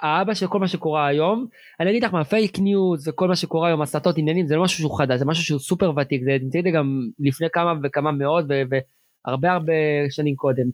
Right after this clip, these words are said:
את, אה, תמצאי דברים כאלה, אגב, לא בהכרח פייק, אבל את תמצאי הרבה דברים שנועדו למשוך את תשומת הלב שלנו בכתבות הישנות של, אה, של ה-, אה, של ה-, של הניו יורק וורלד, נדמה לי, של, אה, פוליצר. אגב, מי שלא זוכר או מכיר, פוליצר,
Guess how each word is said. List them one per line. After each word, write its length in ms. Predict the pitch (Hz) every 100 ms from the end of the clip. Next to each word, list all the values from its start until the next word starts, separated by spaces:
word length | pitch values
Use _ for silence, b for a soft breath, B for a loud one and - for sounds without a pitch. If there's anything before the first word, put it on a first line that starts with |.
| - b b b _
את, 320 | 131 135 - 151
אה, 100 | 143
תמצאי 300 | 151 147 180
דברים 240 | 185 190
כאלה, 240 | 190 175
אגב, 120 | 185 160
לא 380 | 170 214 220 208
בהכרח 260 | 185 180 -
פייק, 220 | 247 220
אבל 100 | 156
את 60 |
תמצאי 240 | 143 139 170
הרבה 180 | 160 160
דברים 280 | 160 175
שנועדו 580 | 156 160 147 151 147 160
למשוך 280 | 175 170 160
את 40 |
תשומת 240 | 151 165 160
הלב 140 | 175
שלנו 300 | 170 165 151 135
בכתבות 760 | 139 135 131 139 147 135 170
הישנות 380 | 175 156 165 170
של, 160 | 147 135
אה, 240 | 131 131 135 127 _ _ _
של 200 | - 135
ה-, 100 | 135
אה, 400 | 131 131 131 131 127
של 160 | -
ה-, 240 | 143 143 -
של 200 | 147 135
הניו 300 | 131 135 151
יורק 240 | 156 -
וורלד, 280 | 160 196 202
נדמה 180 | 196 175
לי, 100 | 147
של, 280 | - 135 135
אה, 180 | 139 135
פוליצר. 480 | 175 185 185 139 131
אגב, 200 | 151 139 120 -
מי 60 |
שלא 380 | 147 151 151 147
זוכר 240 | 135 139 156
או 120 | 143
מכיר, 340 | 131 - 190 175
פוליצר, 460 | 170 170 - 143